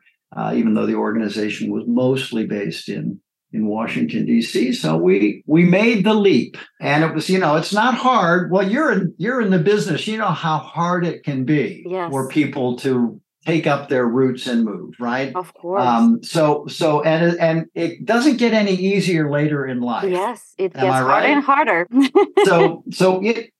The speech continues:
Speaker 1: it gets harder and harder. And so, you know, I was in my, I was in my late fifties, early sixties. And, um, uh, but, you know, it just felt like the right thing to do for our son.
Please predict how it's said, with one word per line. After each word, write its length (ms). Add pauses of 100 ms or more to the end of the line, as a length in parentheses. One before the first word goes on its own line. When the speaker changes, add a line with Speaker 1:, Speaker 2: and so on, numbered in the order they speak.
Speaker 1:
it 160
gets 180
harder 420
and 80
harder. 460
And 140
so, 160
you 160
know, 80
I 220
was 200
in 180
my, 360
I 100
was 140
in 100
my 120
late 360
fifties, 420
early 320
sixties. 800
And, 240
um, 560
uh, 240
but, 320
you 100
know, 240
it 140
just 260
felt 220
like 160
the 100
right 240
thing 200
to 100
do 180
for 220
our 160
son. 540